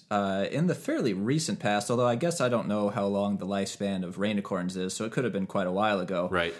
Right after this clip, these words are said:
Speaker 1: Uh, but we get a little bit of the lore of Ooo and learn that at some point, dogs fought Rainicorns in a series of wars.
Speaker 2: In the Crystal Kingdom, indeed, yeah. So we have tension. We've, we've got a pre-built-in tension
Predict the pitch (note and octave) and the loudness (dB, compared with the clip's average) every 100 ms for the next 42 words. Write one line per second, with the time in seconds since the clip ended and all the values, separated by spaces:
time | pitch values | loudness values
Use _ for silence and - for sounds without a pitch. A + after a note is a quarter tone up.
0 | - A#2 A#2 B2 C3+ G3 E3 D#3+ B2 B2+ | 0 2 4 4 6 6 6 4 6 6
1 | A#2+ G2+ - G#2 F#2+ G2+ A2 A#2 B2 G#2 | 4 2 0 2 2 0 2 4 6 6
2 | G2 - G2+ G2+ - C#3 C3 G2+ G2+ G2+ | 4 2 0 0 0 4 4 4 4 4
3 | G#2 G#2 G#2 G2 G2+ - - G3 D#3 A#2 | 2 2 4 2 0 -2 4 4 4 2
4 | G#2 - - C3+ C3+ A2+ - - B2 - | 0 0 4 6 6 4 0 4 4 4
5 | G2+ A#2+ A2+ G2+ G#2+ G2+ G2 G2+ G2+ G2 | 4 4 4 2 2 2 2 0 0 0
6 | F#2+ - - G3 G3 B2 A2+ B2 A#2 A#2+ | -2 -2 0 6 6 6 2 4 4 4
7 | F2 G2 - - G#2+ F#2+ - A2+ - E2+ | 2 -4 -10 -4 -2 0 0 0 -2 -4
8 | E2 D2+ C2+ C2+ - F2 F2 G2 D2+ - | -4 -4 -6 -10 -10 -4 -2 -2 -6 -12
9 | - F2+ D#2 - - - - - - - | -4 -2 -2 -8 -18 -20 -20 -20 -20 -20
10 | - - - D3 G#2 A#2 A2+ G#2+ - D#3+ | -18 -2 2 2 2 0 0 -2 0 0
11 | E3+ G#2 F#2 F#2+ G#2+ G#2+ G#2+ - G#2+ F#2 | 2 0 -2 -4 -4 -2 -2 0 -2 0
12 | G#2 F#2 - C#3 A#2+ A2+ A2 G2 B2+ B2 | 0 0 2 2 2 0 0 0 0 0
13 | A2 F2+ | 0 -4